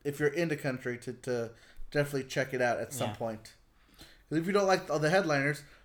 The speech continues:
Speaker 1: that side tent was great. Those side
Speaker 2: Yeah.
Speaker 1: acts were great. Uh, but my number one, uh, show has to be Entertainer of the Year
Speaker 2: <laughs>
Speaker 1: himself, Jason Aldean.
Speaker 2: Oh, God.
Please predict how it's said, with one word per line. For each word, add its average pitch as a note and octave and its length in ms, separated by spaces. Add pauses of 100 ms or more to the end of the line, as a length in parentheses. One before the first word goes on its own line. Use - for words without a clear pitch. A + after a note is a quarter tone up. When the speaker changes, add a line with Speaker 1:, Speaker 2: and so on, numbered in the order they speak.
(160)
Speaker 1:
that - 240
side E3+ 420
tent C3+ 320
was C3 380 (200)
great. A#2 520
Those B2+ 200
side D3+ 160
Speaker 2:
Yeah. D3+ 60
Speaker 1:
acts D3 140
were B2 80
great. A#2+ 580 (600)
Uh, C#3+ 180
but E3 160
my G3 80
number A3 240
one, G#3+ 400 (680)
uh, C#3 320
show C#3+ 520 (300)
has F#3+ 280
to G#3+ 140
be F3+ 300
Entertainer F#3 560
of E3 380
the F3 100
Year E3 460 (400)
Speaker 2:
<laughs> - 400
Speaker 1:
himself, F3+ 920 (720)
Jason F3+ 320
Aldean. E3+ 520 (140)
Speaker 2:
Oh, A#2+ 120 (100)
God. A2 100